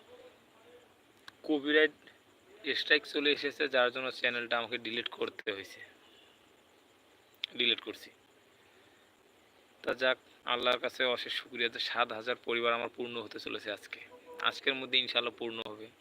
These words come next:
হয়তোবা কালকে। আপনারা আমার পরিবারের মানুষ, যেই ভিডিওটা দেখবেন, দেখবি-, দেখেন না কেন,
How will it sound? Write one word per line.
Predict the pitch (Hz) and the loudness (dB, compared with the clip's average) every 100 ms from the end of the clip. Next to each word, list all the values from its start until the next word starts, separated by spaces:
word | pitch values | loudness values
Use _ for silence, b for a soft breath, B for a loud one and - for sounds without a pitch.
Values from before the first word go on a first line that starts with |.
| - - - - - - - _ - - | -20 -20 -20 -20 -20 -20 -20 _ -20 -12
হয়তোবা | 113 113 120 113 | -8 -6 -4 -4
কালকে। | - 101 101 - - - - _ - - - - - - - - - - - - - - - _ - - | 0 -2 -4 -16 -20 -20 -20 _ -20 -20 -20 -20 -20 -20 -20 -20 -20 -20 -20 -20 -20 -20 -20 _ -16 0
আপনারা | 117 - 123 123 | 0 0 2 2
আমার | 127 | 2
পরিবারের | 123 - 120 120 120 120 | 0 0 0 4 4 4
মানুষ, | 117 110 107 - - - - 123 | 2 -2 -6 -10 -12 -14 -18 0
যেই | 147 160 | 4 4
ভিডিওটা | 127 135 139 | 2 2 4
দেখবেন, | 127 120 - 117 117 117 117 | 4 4 2 -2 -2 -10 -2
দেখবি-, | 127 127 135 | -2 0 -4
দেখেন | 131 131 120 | 0 0 2
না | 113 | 2
কেন, | 107 | 0